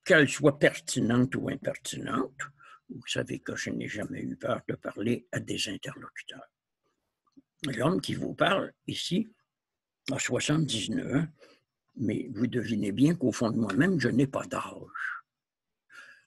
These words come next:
Est-ce que vous êtes capable en ce moment de vous dire, « Dans mon monde, rien ne va jamais de travers » ?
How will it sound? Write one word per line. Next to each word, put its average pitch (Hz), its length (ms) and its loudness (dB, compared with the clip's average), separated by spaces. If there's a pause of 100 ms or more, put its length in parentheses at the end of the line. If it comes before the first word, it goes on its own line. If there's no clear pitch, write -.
(240)
Est-ce - 220 2
que 339 100 4
vous 196 300 8
êtes - 160 -4
capable 135 760 2
en 120 140 -2
ce - 180 -4
moment - 520 -2
de 147 160 6
vous 127 200 4
dire, « - 540 -2 (1500)
Dans 139 380 8
mon 156 220 12
monde, 156 840 4 (1200)
rien 143 580 8 (600)
ne 123 180 6
va 117 300 2
jamais 117 640 2
de - 200 -6 (120)
travers » ? - 800 -2